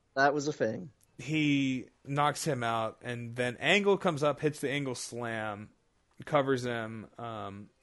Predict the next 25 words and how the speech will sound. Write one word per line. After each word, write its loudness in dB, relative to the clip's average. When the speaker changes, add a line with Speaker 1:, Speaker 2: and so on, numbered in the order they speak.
Speaker 2:
and -8
then -6
the -4
only -2
referee 2
left, -2
of -14
course, -8
is -10
Nick -6
Patrick. 4
Speaker 1:
Nick -6
fucking 8
Patrick, -10
baby. 0
Speaker 2:
Um, 2
which 4
I, 12
you 2
know, 4
I 4
had 2
kind 6
of 2
forgotten 0